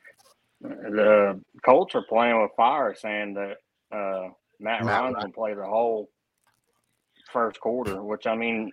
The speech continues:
Speaker 1: I understand getting in the system and all that, but,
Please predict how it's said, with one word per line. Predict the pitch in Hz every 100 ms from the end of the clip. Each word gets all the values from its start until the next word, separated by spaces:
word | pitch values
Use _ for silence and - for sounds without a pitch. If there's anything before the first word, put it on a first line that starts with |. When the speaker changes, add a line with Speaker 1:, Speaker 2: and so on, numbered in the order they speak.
| -
Speaker 1:
I | 110
understand | 117 117 98 113 117 113 101
getting | 101 117 104 95 - _ _ _
in | 117 123
the | 107
system | - 127 131 110 101
and | 98
all | 101 98
that, | 101 104 101
but, | 98 92